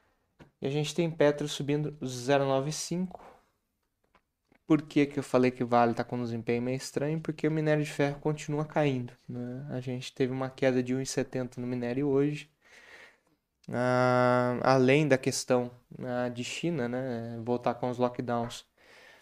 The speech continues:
teve número de produção de aço na Europa, se não tá enganado, foi um número ruim, o que é natural, né? A siderurgia é muito intensiva em energia, como tá tendo uma baita alta de energia lá, ah, é natural que,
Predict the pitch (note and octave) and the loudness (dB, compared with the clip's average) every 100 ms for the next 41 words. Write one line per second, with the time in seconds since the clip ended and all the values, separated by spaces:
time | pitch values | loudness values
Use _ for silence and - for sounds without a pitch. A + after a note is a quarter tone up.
0 | _ _ _ _ D3 C#3+ C#3+ C#3+ C#3+ C#3+ | _ _ _ _ 4 4 4 4 4 2
1 | C3+ C#3 C3+ C#3+ C#3 D3 D3 C#3+ B2+ D#3+ | 2 2 4 2 2 0 4 6 6 2
2 | - C3+ B2+ A#2 C3+ C#3+ B2 B2 B2 A#2+ | -2 -4 -2 0 0 -2 -6 -8 -6 -6
3 | A#2 B2+ C3 - C3+ C3 C#3 C#3 C#3+ B2 | -4 -4 -6 -4 -4 -2 0 0 0 -2
4 | C#3 E3+ _ E3 - F3 F3+ F3+ D#3 B2 | -6 -10 _ -12 4 4 4 4 4 6
5 | D#3 D#3 B2 C3 A#2+ A#2 A#2 A#2+ C3 - | 4 2 -2 -4 -6 -8 -10 -12 -14 -8
6 | D3 C#3 C#3+ C3+ A#2 C3+ C#3+ C3+ D3+ D#3 | -2 2 4 4 2 2 2 2 -2 -4
7 | D3 D3 C3+ - - D3 C#3+ C3+ C3 C3+ | -2 -2 -2 -4 -2 0 2 2 2 0
8 | B2 A#2 C3 C3 C3+ B2+ C3 B2+ C3 B2+ | 0 0 -2 -2 -4 -4 -6 -4 -6 -6
9 | A#2+ B2 _ _ - - - _ - - | -8 -14 _ _ -20 -20 -20 _ -16 -2
10 | C3+ B2+ C3 D3 C#3+ C#3 C3 C3 B2+ A#2+ | 0 8 8 8 6 4 2 2 0 2
11 | B2+ B2 A#2 A#2 - _ _ - B2+ B2 | 2 2 2 -2 -10 _ _ -12 -8 -4
12 | B2 B2 A#2+ A#2+ A#2+ B2 - B2 B2 C#3 | -4 -4 -4 -4 -4 -6 0 2 4 2
13 | - A#2+ A#2+ | -4 -6 -6